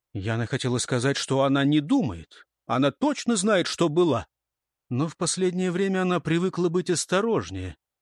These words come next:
особенно в их дворе, где все пропадает. И Метелкин вон тоже пропал. Поэтому она ответила очень неоднозначно и осторожно.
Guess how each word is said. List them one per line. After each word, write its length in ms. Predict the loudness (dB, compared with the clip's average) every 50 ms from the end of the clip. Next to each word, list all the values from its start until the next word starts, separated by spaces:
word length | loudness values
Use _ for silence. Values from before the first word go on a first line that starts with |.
| _ -8
особенно 640 | -6 -4 -2 0 0 0 0 0 0 0 2 0 0
в 120 | 0 0 0
их 140 | -2 -2
дворе, 500 | -2 0 2 2 2 4 4 4 2 2
где 180 | 2 0 0 0
все 280 | 0 0 -2 -2 -2 0
пропадает. 960 | -2 -4 -2 0 -2 -2 0 -2 -4 -4 -6 -8 -12 -16 -20 -20 -20 -20 _ _ _ _ _ -2
И 100 | 0 2
Метелкин 840 | 4 4 2 0 -2 -4 -2 0 0 0 -2 -4 -4 -4 -4 -2 -2
вон 180 | -2 -4 -6
тоже 320 | -4 -4 -2 -2 -2 -2 -4
пропал. 480 | -4 -6 -6 -4 -6 -8 -8 -8 -12 _ _ _ _ _ _ _ _ _ _ _ _ _ _ _
Поэтому 540 | -2 0 0 0 0 0 0 2 2 2 2
она 300 | 2 2 0 0 0 -2
ответила 520 | -4 -4 -2 -2 -2 -2 -2 -2 0 2
очень 380 | 2 2 2 0 0 0 0 2
неоднозначно 960 | 2 2 0 0 0 0 0 2 2 0 0 0 0 -2 -2 -2 -2 -2 -2
и 180 | 0 0 -2
осторожно. 800 | -2 0 -2 -2 -2 -2 -2 0 0 -2 -2 0 -2 -2 -2